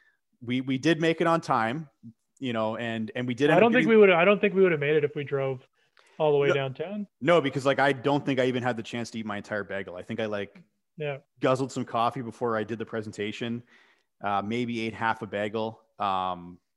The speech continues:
Speaker 1: but yeah, the, I guess at the end, it is a happy ending because we did get the grant,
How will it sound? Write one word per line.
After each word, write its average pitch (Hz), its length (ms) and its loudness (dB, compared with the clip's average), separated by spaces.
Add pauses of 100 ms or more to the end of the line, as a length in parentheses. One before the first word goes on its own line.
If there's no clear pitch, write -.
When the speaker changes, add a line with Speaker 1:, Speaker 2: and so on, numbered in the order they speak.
(160)
Speaker 1:
but 113 220 -8
yeah, 117 220 0
the, 104 280 -8
I 113 120 -6
guess 117 240 -6
at 107 80 -12
the 110 120 -4
end, 117 140 -4
it 117 140 -6
is 131 160 0
a 123 40 -2
happy 120 320 -2
ending 110 240 -4
because 110 220 -10
we 113 80 -10
did 127 180 -4
get 131 140 -2
the 107 60 -14
grant, 101 420 -10